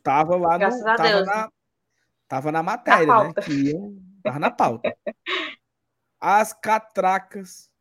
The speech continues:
Speaker 1: novas bilheterias, novas, novas entradas. É, em relação a, a,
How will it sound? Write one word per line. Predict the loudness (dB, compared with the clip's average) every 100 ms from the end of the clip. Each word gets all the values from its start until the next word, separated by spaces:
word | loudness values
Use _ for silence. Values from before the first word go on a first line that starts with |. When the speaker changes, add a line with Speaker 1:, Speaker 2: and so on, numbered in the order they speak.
| _
Speaker 1:
novas | -2 2 2 0 -6
bilheterias, | -4 -4 -2 -4 -4 -4 -8 -10 -10
novas, | -6 -4 -4 -8 -8
novas | -6 -6 -8
entradas. | -8 -4 -2 -2 -6 -10 -20 _
É, | -10 -10 -8
em | -6
relação | -2 -2 -2 0
a, |
a, | 2